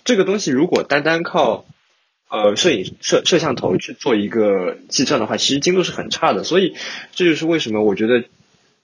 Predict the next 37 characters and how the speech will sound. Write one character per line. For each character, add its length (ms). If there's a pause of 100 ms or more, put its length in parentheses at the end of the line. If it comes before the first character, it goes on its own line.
(140)
今 180
年 160
大 120
家 60
一 60
直 80
在 160
说 380 (160)
对 160
于 60
iPhone 340
十 140
二 240
的 300
一 140 (120)
个 580
期 240
待 200
上 120
面 140
会， 160
它 160
会 100
有 140
一 20
个 140
激 160
光 240
的 100
一 120
个， 360 (180)
这 120
样 100
一 60
个 360 (200)
配 180
置。 280